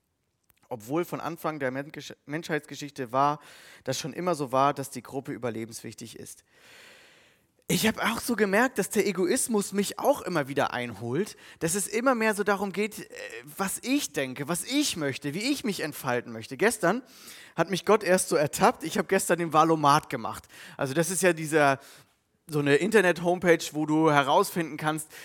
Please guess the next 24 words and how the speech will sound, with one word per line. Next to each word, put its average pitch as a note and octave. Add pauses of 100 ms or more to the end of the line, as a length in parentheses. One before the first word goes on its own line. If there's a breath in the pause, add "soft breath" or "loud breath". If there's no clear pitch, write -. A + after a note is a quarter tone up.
(140 loud breath)
welche, D#3
ähm, C3+
welche C#3
Partei C#3+
du C#3
nächste C3+
Woche B2
bei B2+
uns B2+
in B2+
den B2
Landtagswahlen C3+
wählen C#3
kannst. G#2 (300 loud breath)
Und F#3
ich F3+
hab F#3
festgestellt, A#3
ich A3
bin G#3+
den D#3+
Valomat E3
so D#3+
durchgegangen, D#3+